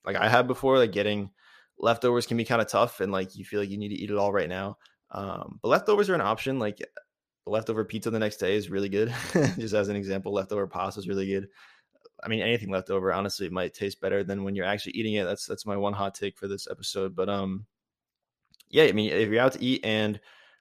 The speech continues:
um, you know that you're at a point where, like, you're really full and any, if you continue to eat, uh, you're gonna feel like you're treating your body as a wasteland, you can get leftovers. Like, it'll always be there. You can have it tomorrow. The food will always be there tomorrow.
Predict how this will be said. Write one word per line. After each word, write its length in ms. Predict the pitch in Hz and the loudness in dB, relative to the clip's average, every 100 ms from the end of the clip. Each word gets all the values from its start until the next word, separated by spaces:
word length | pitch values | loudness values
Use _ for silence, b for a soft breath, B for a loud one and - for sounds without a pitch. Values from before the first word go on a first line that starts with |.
| _ | _
um, 760 | 101 98 98 95 95 95 98 - | 0 2 4 4 2 -2 -6 -8
you 180 | 104 107 | -6 0
know 260 | 104 104 107 | 4 4 6
that 280 | 104 85 | 4 4
you're 140 | 101 101 | 4 2
at 60 | |
a 40 | 95 | 2
point 260 | - 98 | -2 -2
where, 100 | 95 | -2
like, 80 | 92 | -2
you're 120 | 95 101 | -2 0
really 200 | 104 98 | 0 0
full 420 | 101 95 98 - | 2 4 4 0
and 380 | 98 98 95 95 b b b b _ _ _ _ _ _ | -4 -6 -6 -6 b b b b _ _ _ _ _ _
any, 320 | 107 110 113 95 | -2 0 2 0
if 140 | 104 | -2
you 120 | 107 | -4
continue 280 | 107 107 107 | -4 -2 -2
to 140 | 101 | -2
eat, 240 | 104 104 - _ _ _ _ _ _ | -2 -4 -6 _ _ _ _ _ _
uh, 280 | 85 92 90 | -4 -2 -2
you're 100 | 95 | -2
gonna 160 | 98 98 | -2 -4
feel 720 | - - 107 104 101 98 110 - | -6 -2 2 2 2 -2 -8 -2
like 120 | 104 | -2
you're 100 | 98 | -2
treating 220 | 98 107 | -4 -4
your 100 | 101 | -4
body 300 | 92 98 104 | 0 2 4
as 80 | 107 | 2
a 80 | 98 | 2
wasteland, 440 | 98 107 131 135 | 2 2 2 2
you 120 | 123 135 | 0 -2
can 120 | 170 | -2
get 140 | 180 | 0
leftovers. 540 | 180 185 110 69 67 - | 0 2 0 0 -6 -6
Like, 140 | 92 | -6
it'll 200 | - 110 | -4 -2
always 220 | 113 117 113 | 0 0 0
be 100 | 107 | 0
there. 200 | 110 117 | 2 0
You 160 | - | -4
can 100 | 104 | -4
have 140 | 104 104 | -4 -4
it 60 | |
tomorrow. 300 | 107 101 101 | -2 2 2
The 100 | 101 | 0
food 180 | - 117 | -2 2
will 100 | 117 | 4
always 240 | 107 123 | 4 4
be 140 | 117 127 | 2 2
there 180 | 120 123 | 2 2
tomorrow. 560 | - 123 110 110 117 | 0 2 4 2 -2